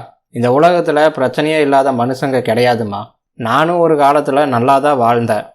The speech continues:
ஆசைக்கு ஒரு பொண்ணு, ஆஸ்திக்கு ரெண்டு பையன் அப்படின்னு என்னுடைய மூணு பசங்களும் நல்லா தான் இருந்தாங்க.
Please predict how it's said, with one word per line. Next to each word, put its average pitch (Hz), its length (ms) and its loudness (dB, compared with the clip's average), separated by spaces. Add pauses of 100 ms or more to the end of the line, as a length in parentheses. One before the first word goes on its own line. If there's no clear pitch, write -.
(120)
ஆசைக்கு 147 560 -2
ஒரு 135 180 0
பொண்ணு, 135 300 -2
ஆஸ்திக்கு 139 720 -2
ரெண்டு 123 280 0
பையன் 127 400 0
அப்படின்னு 127 640 -4
என்னுடைய 123 400 -2
மூணு 151 520 0
பசங்களும் 151 500 0
நல்லா 127 300 0
தான் 135 240 0
இருந்தாங்க. 113 460 -4